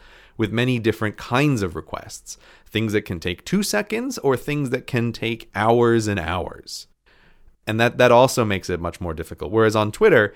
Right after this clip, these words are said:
if I wanted to be a Twitter completionist, I could go through that timeline really quickly,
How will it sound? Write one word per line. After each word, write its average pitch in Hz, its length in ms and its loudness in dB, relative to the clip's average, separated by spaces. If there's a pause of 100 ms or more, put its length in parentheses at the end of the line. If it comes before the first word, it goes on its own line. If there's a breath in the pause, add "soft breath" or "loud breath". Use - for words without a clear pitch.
(280 loud breath)
if - 160 -4
I 247 100 2
wanted 117 500 2
to 95 80 -4
be 92 160 -4
a 82 40 -2
Twitter 87 300 -4
completionist, 82 640 -10
I 131 120 0
could 135 200 -6
go 135 180 4
through 131 240 -4
that 110 200 -2
timeline 104 480 -2
really 95 240 -2
quickly, 90 500 -4